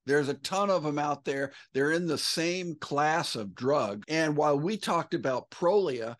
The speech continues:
which I just happened to look up because I had seen a T V commercial telling me how effective it was. And I do this not infrequently. I'll hear about a drug and I'll go, "Well, what's the N N T on that drug?" And I'll go and find out it's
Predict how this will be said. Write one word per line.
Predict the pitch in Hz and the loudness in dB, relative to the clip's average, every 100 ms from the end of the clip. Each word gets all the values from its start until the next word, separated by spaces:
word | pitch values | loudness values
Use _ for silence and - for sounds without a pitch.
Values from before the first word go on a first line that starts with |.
| - | -2
which | 135 139 156 | 0 2 2
I | 160 | 0
just | 165 143 | 0 -2
happened | - 196 285 226 143 | 0 0 2 0 -2
to | 156 | 0
look | 160 156 | 0 0
up | 175 170 | -2 -2
because | 143 151 127 | -4 -2 0
I | 131 | 0
had | 135 | 0
seen | - 151 147 | -2 -2 -2
a | |
T | 151 196 196 | -4 -4 -4
V | 220 269 | -4 -4
commercial | - 240 196 139 123 | -2 0 -2 -2 -6
telling | - 120 135 139 | -4 -4 -4 -4
me | 165 | -4
how | 147 160 | -2 -2
effective | 160 - 202 - 143 | -2 -4 -6 -4 -6
it | 113 - | -4 -6
was. | 117 95 - - - 151 | -6 -6 -10 -18 -8 -2
And | 170 | 0
I | 185 | 0
do | 240 226 | -2 0
this | 202 185 - _ - | 0 0 -8 _ -6
not | 190 226 - - | -2 -2 -4 -4
infrequently. | 233 294 - 165 131 131 127 143 202 | -2 -2 -4 -6 -4 -6 -4 -2 0
I'll | 143 135 - _ | 0 -2 -4 _
hear | 139 175 175 | -4 -2 0
about | 180 165 160 | 2 2 0
a | |
drug | 123 151 165 180 | 0 0 0 0
and | 160 | -4
I'll | 135 | -4
go, | 139 - - _ | -6 -8 -20 _
"Well, | 208 | -2
what's | 381 - | 0 -2
the | - - | -6 -4
N | 190 | -2
N | 175 147 | 0 -2
T | - 165 120 | -2 -4 -4
on | 113 | -6
that | 110 104 | -6 -6
drug?" | - 123 113 | -4 -4 -2
And | 123 | -2
I'll | 131 | -2
go | 131 139 143 | -2 0 0
and | 117 | -2
find | 151 151 147 | -4 -2 -2
out | 143 139 | -2 -2
it's | 120 - | -4 -10